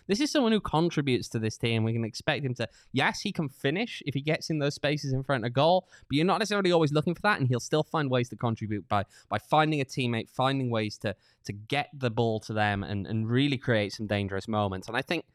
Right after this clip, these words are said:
especially given, and we, we'll move on now to, I think, one of our new signings, but especially given the impact that Remy Cabral can have, I think that'll be interesting to see how Gabby Torres can, can really link up with him. But let, let's touch on that one, right? There were two signings last week. Remy Cabral, we'll start with him first. He signed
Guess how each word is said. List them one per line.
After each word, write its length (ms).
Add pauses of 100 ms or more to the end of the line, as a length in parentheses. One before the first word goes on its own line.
(380)
especially 640
given, 260
and 100
we, 140
we'll 160
move 260
on 160
now 160
to, 140
I 60
think, 160
one 100
of 80
our 120
new 180
signings, 440
but 100
especially 380
given 300 (260)
the 80
impact 280
that 80
Remy 200
Cabral 280
can 180
have, 400 (340)
I 100
think 100
that'll 140
be 120
interesting 240
to 80
see 120
how 120
Gabby 240
Torres 300
can, 240 (100)
can 160
really 240
link 220
up 140
with 120
him. 180
But 180 (200)
let, 160
let's 180
touch 220
on 120
that 180
one, 120
right? 220
There 80
were 60
two 180
signings 460
last 260
week. 320 (200)
Remy 200
Cabral, 380
we'll 80
start 260
with 80
him 160
first. 400
He 140
signed 340